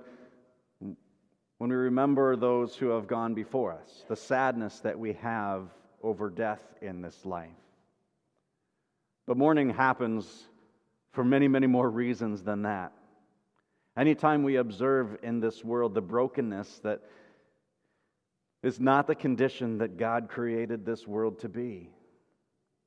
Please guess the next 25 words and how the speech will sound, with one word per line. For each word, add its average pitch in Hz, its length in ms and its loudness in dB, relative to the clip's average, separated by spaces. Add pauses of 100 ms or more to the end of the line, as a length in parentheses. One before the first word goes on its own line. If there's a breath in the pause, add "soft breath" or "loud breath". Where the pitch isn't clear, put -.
(420)
The 110 80 -8
fallenness, 113 640 -4
the 104 100 -8
hurt, - 480 -6
the 101 80 -10
problems, 104 560 -4
the 104 120 -6
famine, 117 500 -6
the 98 100 -4
wars, 107 680 -6
the 98 80 -12
struggles, 104 800 -8
the 101 80 -10
strife. 113 640 -4 (800)
Turn 139 260 0
on 135 240 2
the 127 80 2
news 113 800 -4 (480)
and 107 180 -4
mourn. 104 500 -4 (2000)
This 127 200 -12
is 113 120 -6
the 98 140 -8
mourning, 101 480 -4
the 92 140 -8